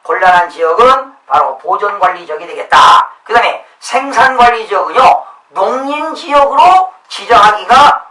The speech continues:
곤란하기가, 어, 관리하기가 곤란한 지역은 말 그대로 생산 관리 지역이니까, 생산 관리 지역은 뭐냐? 농업, 임업,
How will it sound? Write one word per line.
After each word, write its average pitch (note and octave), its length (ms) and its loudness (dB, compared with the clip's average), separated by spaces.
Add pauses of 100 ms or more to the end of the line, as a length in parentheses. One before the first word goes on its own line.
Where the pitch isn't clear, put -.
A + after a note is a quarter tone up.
(120)
곤란하기가, G3+ 1000 2 (120)
어, - 340 -8
관리하기가 F3+ 840 2 (160)
곤란한 - 500 0
지역은 - 640 -2
말 - 280 0
그대로 A3 600 2
생산 A3+ 500 -4
관리 G3+ 220 0
지역이니까, - 680 -2 (140)
생산 B3 560 -2
관리 A4 340 0
지역은 A4 320 0
뭐냐? - 540 2
농업, - 480 2 (1200)
임업, - 440 -2